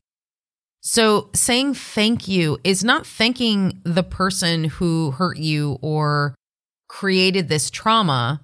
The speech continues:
You're not thanking the person <laughs> for the trauma, although you might after you realize what it has taught you. But if you're in that space of still trying to forgive,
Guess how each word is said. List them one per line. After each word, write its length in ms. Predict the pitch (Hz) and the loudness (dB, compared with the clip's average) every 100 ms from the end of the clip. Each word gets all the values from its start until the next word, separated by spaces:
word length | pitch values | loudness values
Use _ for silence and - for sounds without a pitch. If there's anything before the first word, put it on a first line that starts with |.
| _ _ _ | _ _ _
You're 140 | 175 | -2
not 180 | 220 254 | 0 -2
thanking 520 | - 214 233 233 208 | -2 0 0 0 0
the 60 | 175 | 0
person 440 | 180 175 - 170 | 0 -4 -2 -2
<laughs> 0 | |
for 380 | 160 - - 220 | -2 -4 0 0
the 140 | 190 165 | 0 -2
trauma, 600 | - 180 202 160 131 185 _ _ - | -2 0 2 2 0 -4 _ _ -2
although 200 | 330 330 | 0 0
you 180 | 285 | 0
might 580 | 269 247 330 208 208 - - _ _ 208 | 0 2 4 2 0 -8 -14 _ _ 0
after 300 | 220 202 233 | 0 0 -6
you 320 | 208 202 196 | -4 -4 -2
realize 640 | 175 196 208 196 175 170 | 0 0 0 2 2 0
what 220 | 170 165 165 | -2 0 0
it 140 | 147 | -2
has 160 | 151 - | -4 -4
taught 320 | 190 247 - | -2 -2 -2
you. 320 | 87 - 190 - _ _ _ _ _ - | -6 -6 -10 -14 _ _ _ _ _ -6
But 640 | 170 233 226 220 - - _ _ _ _ _ | 0 2 2 0 -4 -14 _ _ _ _ _
if 140 | 208 214 | -2 0
you're 120 | 240 | -2
in 240 | 226 269 294 | 0 -2 0
that 220 | 247 - | 0 -2
space 400 | - 226 240 - | -2 0 0 -2
of 120 | 180 | -2
still 400 | - - 202 196 | -4 -2 -2 -2
trying 380 | - 190 185 165 | -2 -2 -2 -2
to 40 | |
forgive, 640 | - 165 175 233 208 165 | -6 -10 -6 -2 0 0